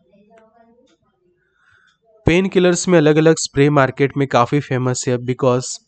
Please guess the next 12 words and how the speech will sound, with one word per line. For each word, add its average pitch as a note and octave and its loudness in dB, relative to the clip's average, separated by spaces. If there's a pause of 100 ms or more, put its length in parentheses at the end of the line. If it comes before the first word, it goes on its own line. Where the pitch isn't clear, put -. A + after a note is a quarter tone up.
(160)
कि C#3 -6
जो D#3 2
अलग-अलग D3+ 4 (340)
डोजेस B2 0
फॉर्म B2+ -2
की C3+ -6
जो D3+ -2
हम D#3+ -2
टेलर C#3 4
मेड D3 2
कहते B2 0
हैं, D3+ -2